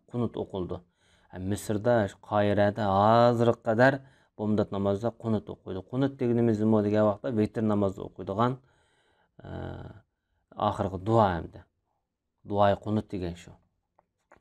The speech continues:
E, bu qunut duosiningki mashhur ikki xil shakli bor. E, bizda o'qiydigan duoyi qunut degan shu. Ammo, e, ma-, shariatda keltirilishicha,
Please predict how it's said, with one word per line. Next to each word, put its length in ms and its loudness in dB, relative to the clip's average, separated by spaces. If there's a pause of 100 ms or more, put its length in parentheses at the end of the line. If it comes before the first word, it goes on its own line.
(920)
E, 120 -2
bu 160 4
qunut 300 4
duosiningki 560 4
mashhur 500 6
ikki 360 -4
xil 140 2
shakli 380 -2
bor. 220 4 (460)
E, 60 -8 (120)
bizda 240 4
o'qiydigan 760 2
duoyi 360 4
qunut 280 -4
degan 280 -4
shu. 320 -8 (400)
Ammo, 260 4 (920)
e, 220 -4
ma-, 300 2
shariatda 500 4
keltirilishicha, 680 0